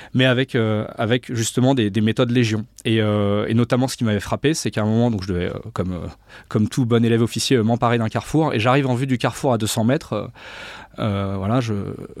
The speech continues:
on observe l'ennemi, on me signale que, que l'ennemi est observé sur le carrefour, et, et je, je, je demande au chef de groupe de tête de poser un appui solide. Je lui dis, pose un appui solide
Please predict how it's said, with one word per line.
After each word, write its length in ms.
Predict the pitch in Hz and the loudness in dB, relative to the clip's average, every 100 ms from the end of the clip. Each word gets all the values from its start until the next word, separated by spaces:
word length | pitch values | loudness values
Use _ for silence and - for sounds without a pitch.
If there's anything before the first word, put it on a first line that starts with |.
| - - | -12 -2
on 140 | 120 | 0
observe 480 | 110 - 123 110 104 | 0 2 0 0 -2
l'ennemi, 420 | 101 107 120 185 - _ - | 0 2 4 2 -4 _ -6
on 60 | |
me 60 | 95 | -4
signale 340 | - 113 123 | 0 2 2
que, 200 | 120 107 | -2 -6
que 120 | 104 | -2
l'ennemi 220 | 110 113 127 | 2 4 4
est 40 | |
observé 280 | 113 123 117 | 2 0 -2
sur 120 | - | -2
le 40 | 104 | -4
carrefour, 420 | 104 - 165 160 | -4 0 0 2
et, 420 | 123 113 110 - 123 | 0 -2 -2 -4 -4
et 60 | |
je, 380 | 107 117 120 117 | 0 2 2 0
je, 520 | 113 104 107 101 104 - - | -2 -4 -2 -2 -6 -10 -14
je 200 | 123 117 | -8 -4
demande 440 | 107 110 135 156 139 | -4 0 2 4 2
au 100 | 113 | 0
chef 220 | - 123 | 0 0
de 80 | 127 | 0
groupe 180 | 123 | 0
de 120 | 120 110 | 0 2
tête 280 | 143 - - - - - - | 0 -2 -10 -18 -18 -16 -2
de 80 | 131 | 0
poser 300 | 113 143 156 | 4 4 6
un 100 | 151 | 4
appui 220 | 127 - | 2 0
solide. 380 | - 123 147 120 - _ - | 0 2 2 0 -4 _ -20
Je 100 | - 101 | -4 0
lui 60 | |
dis, 120 | 117 | 0
pose 220 | 143 160 147 | 2 2 4
un 80 | |
appui 200 | 127 117 | 2 0
solide 320 | 117 123 135 | 0 2 2